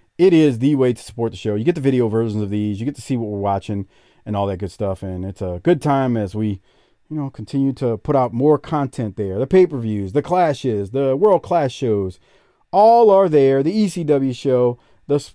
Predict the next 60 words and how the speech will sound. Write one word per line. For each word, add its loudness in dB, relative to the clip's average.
uh, -6
Sparks, 0
the -2
Transformer, -2
and -2
Half -2
Pint, -4
the -8
little -2
fellow -2
with -6
the -6
N -4
W -2
A -2
Power -4
Show -4
monthly -2
every -2
six -10
weeks -8
or -6
so. -4
All 4
that's 2
there 2
on 2
Patreon, -4
tiny -2
U -2
R 2
L 0
dot -4
com -8
slash -14
Patreon -10
B -10
T -18
T. -10
And -6
again, -4
you -6
get -6
the -8
video -4
versions. -10
That's -8
probably -8
the -12
best -12
part. -6
The -10
video 2
versions -4
come -10
out -8
a -8
little -8
bit -10
early. -12